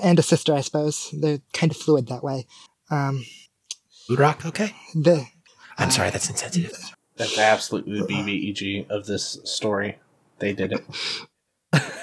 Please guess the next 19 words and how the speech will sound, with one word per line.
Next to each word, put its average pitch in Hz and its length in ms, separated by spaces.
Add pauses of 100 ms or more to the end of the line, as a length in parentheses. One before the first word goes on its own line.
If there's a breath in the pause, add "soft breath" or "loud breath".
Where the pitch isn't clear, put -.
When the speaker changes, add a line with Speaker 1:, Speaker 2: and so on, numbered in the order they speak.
(480 loud breath)
Speaker 1:
Regardless, 185 880
uh, 151 320 (460)
they're 180 240
a 196 40
bit 185 100
of 160 80
a 175 40
wild 175 320
card, 127 360 (400 soft breath)
but 139 260
if 156 140
anyone 156 400
could 135 260 (240)
figure 143 240
things 139 240
out, 131 100
it'd 123 140
be 139 80
them. 135 300